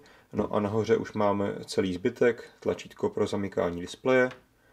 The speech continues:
kolébkové tlačítko pro regulaci hlasitosti, tři a půl milimetrový jack na sluchátka a zde máme slot na sim kartu. Samozřejmě pokud si koupíte Wi-Fi variantu, která nemá tři G modul, tak tuto zas-, eh, tak tento slot zde samozřejmě mít nebudete.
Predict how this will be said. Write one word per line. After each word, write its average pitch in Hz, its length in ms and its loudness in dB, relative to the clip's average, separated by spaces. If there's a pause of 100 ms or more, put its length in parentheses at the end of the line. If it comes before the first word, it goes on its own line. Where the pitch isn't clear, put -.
(760)
kolébkové 101 480 4
tlačítko - 500 0
pro 104 220 2
regulaci 98 380 2
hlasitosti, 113 580 -2
tři - 180 -4
a - 60 0
půl 104 180 -2
milimetrový 98 540 -4
jack 95 200 -6
na 98 80 -8
sluchátka 107 720 2 (500)
a 92 180 2
zde 95 120 -4
máme 95 300 2
slot - 440 -4
na 101 180 -4
sim 98 220 -6
kartu. 110 440 -2
Samozřejmě 120 460 -2
pokud 113 320 0
si - 200 -8
koupíte 104 520 2 (560)
Wi-Fi 110 220 0
variantu, 117 400 8
která 107 280 4
nemá 104 260 2
tři - 180 -4
G 107 140 8
modul, 101 360 0
tak - 240 -2
tuto 101 240 -4
zas-, 90 360 -2
eh, 104 200 -4
tak - 220 -8
tento 95 340 -4
slot - 280 -4
zde 95 160 -4
samozřejmě 98 400 -4
mít 95 120 -6
nebudete. 98 480 -2